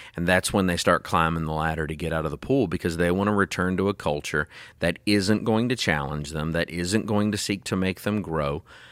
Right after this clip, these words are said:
Um, and churches that only have a shallow end in their culture, those are churches with a lot of phony Christians.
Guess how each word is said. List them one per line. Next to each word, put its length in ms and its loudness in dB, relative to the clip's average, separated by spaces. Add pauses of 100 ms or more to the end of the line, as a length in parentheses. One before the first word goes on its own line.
(140)
Um, 420 2
and 160 2
churches 460 4
that 200 4
only 380 2
have 300 2
a 80 0
shallow 600 2
end 440 -2 (120)
in 160 -2
their 140 0
culture, 540 -2 (560)
those 200 6
are 60 4
churches 420 4
with 140 -2
a 60 0
lot 180 2
of 80 -4
phony 260 -2
Christians. 560 -8